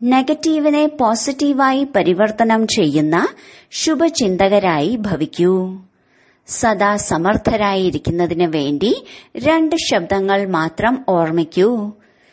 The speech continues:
ശുഭചിന്തയും ശുഭചിന്തകനും. ശുഭചിന്തയിലൂടെ നെഗറ്റീവിനെ പോസിറ്റീവായി പരിവർത്തനം ചെയ്യാൻ സാധിക്കും. ശുഭചിന്തയും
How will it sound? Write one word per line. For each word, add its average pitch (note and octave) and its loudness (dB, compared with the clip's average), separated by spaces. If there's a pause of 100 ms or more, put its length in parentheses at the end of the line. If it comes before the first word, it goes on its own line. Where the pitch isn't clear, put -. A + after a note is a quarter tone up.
(140)
ശുഭചിന്തയും F#3+ 0 (460)
ശുഭചിന്തകനും. F3 0 (500)
ശുഭചിന്തയിലൂടെ B3 0
നെഗറ്റീവിനെ A3 -4
പോസിറ്റീവായി A#3+ 0 (100)
പരിവർത്തനം G#3+ -2
ചെയ്യാൻ E3 -2
സാധിക്കും. E3+ -2 (640)
ശുഭചിന്തയും F#3+ 0